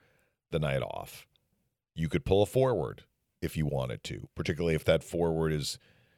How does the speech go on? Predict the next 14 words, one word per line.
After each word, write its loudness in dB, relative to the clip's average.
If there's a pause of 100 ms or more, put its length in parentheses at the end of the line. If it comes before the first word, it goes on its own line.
(300)
you -2
know, 0
still 0
dealing 0
with -2
something. -4
We -2
saw, 4
you -2
know, 2
Maroon 0
leave -4
the -4
game -2